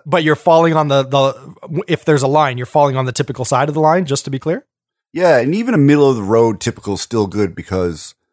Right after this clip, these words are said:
Speaker 2: S N L is a quality show.
Speaker 1: Right.
Speaker 2: So typical of a quality show is gonna be a quality episode.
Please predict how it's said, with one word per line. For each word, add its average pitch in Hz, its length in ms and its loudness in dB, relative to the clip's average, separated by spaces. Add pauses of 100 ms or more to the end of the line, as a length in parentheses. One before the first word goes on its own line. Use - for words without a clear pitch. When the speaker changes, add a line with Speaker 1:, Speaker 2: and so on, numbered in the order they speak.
(160)
Speaker 2:
S 117 220 -2
N 104 100 -2
L 113 240 2
is 101 140 -4
a 95 40 -8
quality 98 460 0
show. 101 340 -2 (160)
Speaker 1:
Right. 107 200 -6 (320)
Speaker 2:
So 95 600 0
typical 117 420 0
of 98 100 -2
a - 20 -14
quality 101 300 0
show 98 460 0
is 85 160 -8
gonna 87 140 -8
be 87 80 -6
a 82 40 -10
quality 98 380 -2
episode. - 360 -8